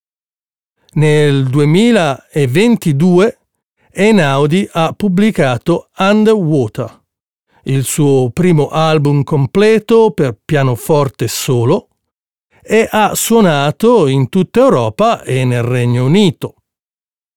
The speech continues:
Nel duemilaventitré è stato candidato come miglior artista di musica classica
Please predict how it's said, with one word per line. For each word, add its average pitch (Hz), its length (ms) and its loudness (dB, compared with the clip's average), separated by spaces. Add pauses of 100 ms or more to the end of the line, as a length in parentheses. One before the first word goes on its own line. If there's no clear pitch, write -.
(760)
Nel 143 280 0
duemilaventitré 170 1700 0 (680)
è 160 140 -2
stato 170 720 -2
candidato 202 1200 0
come 139 340 0
miglior 139 540 0
artista 220 840 -2
di 127 220 -2
musica 139 880 0
classica 175 840 -2